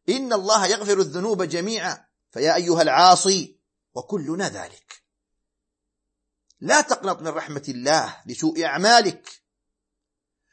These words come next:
فكم يعتق من النار في هذه الأيام من أمثالك، فأحسن الظن بمولاك وتب إليه،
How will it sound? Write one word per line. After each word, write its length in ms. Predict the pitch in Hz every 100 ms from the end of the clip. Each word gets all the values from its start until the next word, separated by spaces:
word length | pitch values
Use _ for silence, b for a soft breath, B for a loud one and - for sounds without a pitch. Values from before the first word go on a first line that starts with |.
| _
فكم 600 | - - 311 302 226 -
يعتق 460 | 220 254 226 247 220
من 220 | 214 247
النار 500 | 240 233 269 262 208
في 140 | 202
هذه 260 | 254 262 247
الأيام 480 | 220 226 233 285 247
من 140 | 240
أمثالك، 800 | 233 233 294 320 254 - - - _
فأحسن 460 | - 185 - 175 165
الظن 480 | 135 139 208 170 135
بمولاك 760 | 151 143 151 226 254 - - _ _ -
وتب 340 | 131 220 202
إليه، 380 | 165 143 101 _